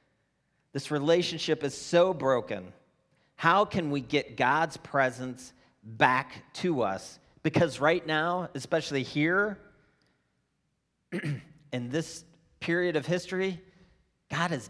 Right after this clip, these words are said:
dangerous. The relationship is so broken, it's, like, dangerous to be around God.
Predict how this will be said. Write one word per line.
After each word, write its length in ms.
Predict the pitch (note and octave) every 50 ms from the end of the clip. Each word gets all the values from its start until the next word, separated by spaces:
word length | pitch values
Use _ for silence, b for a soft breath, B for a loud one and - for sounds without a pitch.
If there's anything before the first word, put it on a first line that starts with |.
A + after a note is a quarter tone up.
| - A#2
dangerous. 760 | D3+ D#3 F3 A3 A#3 F#3+ - A#2 F#2+ D2+ - - - - - _ _ _ _ _ _ _ _ _ _ _ _ _ _ _ _ _ -
The 80 | C#3+
relationship 640 | C3+ C#3+ C#3+ E3+ F3+ F#3+ - - D3+ - F3 F3+ -
is 120 | D#3+ C#3+
so 220 | - - F3 G#3+ G#3
broken, 500 | D#3 C3+ C#3 E3+ F#3+ - - - D3+ C#3+
it's, 140 | C#3 - -
like, 240 | D#3 D3 - -
dangerous 540 | - E3 D#3 F#3+ G3+ G#3 D3+ E3 D3 C3+ -
to 100 | - C#3
be 180 | A#2 A#2+ A#2+ A#2
around 380 | A2+ G#2+ G#2+ G2+ G2 F#2+ G2
God. 320 | G#2 F#2+ F2 E2+ D2+ D2+